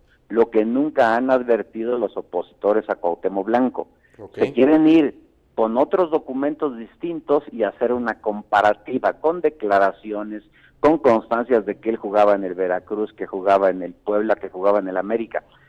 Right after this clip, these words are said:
Speaker 1: Esas no son pruebas con fortaleza jurídica para demeritar una constancia emitida por una autoridad pública en funciones que tiene la fortaleza jurídica. No obstante ello,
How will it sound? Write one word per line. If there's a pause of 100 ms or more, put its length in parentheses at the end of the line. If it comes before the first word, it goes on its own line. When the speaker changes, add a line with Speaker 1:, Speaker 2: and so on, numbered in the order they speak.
(160)
Speaker 1:
Esas
no
son
pruebas (100)
con
fortaleza
jurídica (340)
para
demeritar (160)
una
constancia
emitida
por
una
autoridad (200)
pública
en
funciones (420)
que
tiene
la
fortaleza
jurídica. (320)
No
obstante
ello,